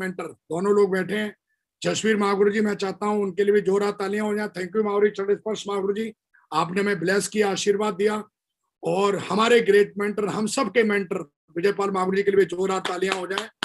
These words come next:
जिन्होंने हमेशा ही हमें सही रास्ता दिखाया और कहीं ना कहीं आज वो हमें एक बहुत बड़े लेवल पे लेके जा रहे हैं। Thank you very much महागुरु जी, बहुत बहुत शुक्रिया, धन्यवाद।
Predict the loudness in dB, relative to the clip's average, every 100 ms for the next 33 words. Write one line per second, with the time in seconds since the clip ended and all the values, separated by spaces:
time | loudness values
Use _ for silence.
0 | -10 _ -16 -8 -6 -2 0 0 2 2
1 | 2 2 2 2 0 -4 2 2 2 -6
2 | -4 -4 -2 -2 -2 -6 _ _ _ _
3 | _ -4 -4 -2 0 2 0 2 0 2
4 | 0 -2 -6 -6 -2 -2 0 2 0 -2
5 | -2 0 2 2 2 2 0 -2 -2 0
6 | 0 0 -4 -6 -10 _ _ -6 -2 0
7 | 0 -4 _ 0 0 -2 -4 -2 -2 -2
8 | -2 -2 -4 -6 -2 0 0 -2 -6 -4
9 | -4